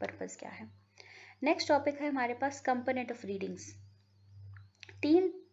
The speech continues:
component होते हैं reading के। इसको अगर मैं यूँ कहूँगी कि phases क्या हैं, reading एक proper तरीका क्या है reading में, तो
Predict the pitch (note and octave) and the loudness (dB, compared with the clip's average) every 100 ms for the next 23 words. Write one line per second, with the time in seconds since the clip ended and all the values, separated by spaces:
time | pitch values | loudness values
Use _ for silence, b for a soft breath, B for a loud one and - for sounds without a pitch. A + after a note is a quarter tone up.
0 | _ - _ C4 B3 C4+ C#4 C#4+ B3 B3 | _ -20 _ 2 4 4 4 4 2 0
1 | C4 A3+ A3+ B3 C#4+ C#4 D4 C#4 C#4 C4+ | -2 -2 -2 -2 -2 0 0 2 2 0
2 | B3 C#4 C#4+ C#4 C#4+ D4 - D4 D4 D4+ | 0 -2 0 0 -2 -6 -2 2 2 2
3 | D#4+ - A#3+ A3+ A3 A3+ B B B B | 0 -2 -4 -4 -4 -8 B B B B
4 | B A3 B3 B3 C#4 C#4 C#4 - B3+ B3 | B -2 0 2 2 2 2 0 2 2
5 | - - _ _ D4+ C#4+ - C#4+ C#4+ - | -4 -20 _ _ 6 8 6 6 4 2
6 | B3+ B3 - C#4+ C#4 C4+ B3 A3 A3 A#3 | 2 2 -2 -2 0 0 0 -2 -2 -2
7 | A#3+ A#3+ | -4 -8